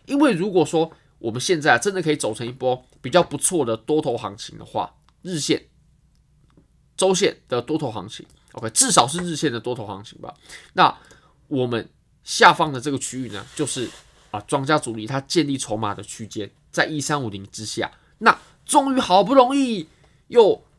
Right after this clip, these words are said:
回到这个区间之上的时候呢，好不容易花了很多力气，终于突破了，来到这个位置了。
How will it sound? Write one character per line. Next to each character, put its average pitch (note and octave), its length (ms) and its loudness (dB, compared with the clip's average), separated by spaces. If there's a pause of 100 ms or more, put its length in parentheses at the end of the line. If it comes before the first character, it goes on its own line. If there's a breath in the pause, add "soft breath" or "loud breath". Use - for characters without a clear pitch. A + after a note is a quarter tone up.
(120)
回 D#3 240 4
到 F#3+ 160 10
这 F#3 140 4
个 E3+ 80 6
区 D#3+ 220 -6
间 D#3+ 160 2
之 D#3 100 -4
上 D#3 260 2
的 A#2+ 80 -8
时 B2+ 80 -8
候 A#2+ 140 0
呢， - 100 -12
好 E3+ 160 2
不 G3 80 4
容 G#3 160 4
易 G#3+ 40 2
花 A3 180 4
了 G#3 100 6
很 C#3 160 -4
多 D#3+ 140 2
力 E3+ 140 2
气， D3 320 -6 (180)
终 G#3 220 2
于 - 20 2
突 C#3+ 180 -8
破 C#3 220 -2
了， - 120 -12
来 D3 140 4
到 F3+ 140 6
这 E3+ 100 -2
个 D#3 80 0
位 D3 160 2
置 - 160 -10
了。 - 80 -20